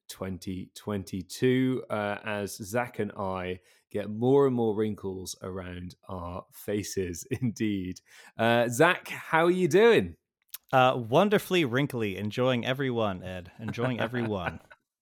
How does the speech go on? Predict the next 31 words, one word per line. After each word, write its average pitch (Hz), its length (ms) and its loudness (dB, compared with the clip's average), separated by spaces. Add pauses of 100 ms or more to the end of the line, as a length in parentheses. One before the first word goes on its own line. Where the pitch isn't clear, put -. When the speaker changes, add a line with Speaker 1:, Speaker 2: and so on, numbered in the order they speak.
(1160)
Speaker 1:
I'm 120 200 0
glad. 104 440 0
I'm 110 220 -4
glad. 98 560 -4
Um, 107 460 -2 (340)
each 147 240 0
wrinkle, 139 340 0
of 107 140 -2
course, 110 320 -2
tells 101 380 -4
a 107 100 -10
story, 98 640 -6
uh, 95 380 -4
from 95 240 -10
previous 101 440 -6
Keyforge 101 400 -4
experiences 98 760 -6
where 98 140 -4
you 95 180 -8
maybe 95 340 -6 (300)
sort 104 180 -8
of 98 160 -10
wrinkle 110 340 0
your 98 160 -2
nose 95 480 -2
or 98 140 -6
raise 104 320 -2
an 101 140 -4
eyebrow 98 640 -4
to 92 360 -6
something 98 400 -8